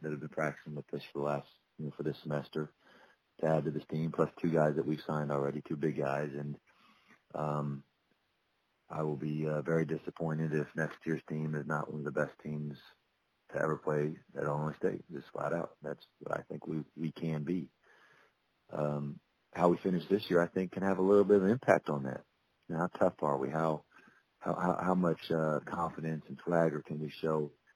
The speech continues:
in pressure situations? Uh, what other experiences can we gain and learn from, you know, finishing this year out? So, um, next year's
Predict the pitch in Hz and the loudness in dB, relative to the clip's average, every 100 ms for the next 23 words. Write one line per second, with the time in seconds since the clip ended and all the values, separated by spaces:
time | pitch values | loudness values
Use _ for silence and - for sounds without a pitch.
0 | - - - 80 - - 80 - 76 78 | -14 -6 -2 -2 -4 -10 -12 -8 -2 -2
1 | 73 - - _ _ - _ _ - 69 | -4 -10 -18 _ _ -20 _ _ -8 -4
2 | 73 85 87 80 73 - 85 80 73 73 | 2 6 6 6 2 0 0 0 -4 -8
3 | - 78 73 80 80 76 73 76 76 - | -6 -6 -4 -2 0 -2 -2 -4 -4 -4
4 | 76 71 - _ _ _ - 71 85 76 | -4 -4 -10 _ _ _ -10 -6 -4 -6
5 | 76 76 69 73 71 69 - - _ - | -4 -6 -6 -4 -2 -2 -6 -14 _ -20
6 | _ - 90 85 80 - 85 82 - 104 | _ -4 2 2 0 -6 -4 -2 2 2
7 | - - 101 | 4 2 2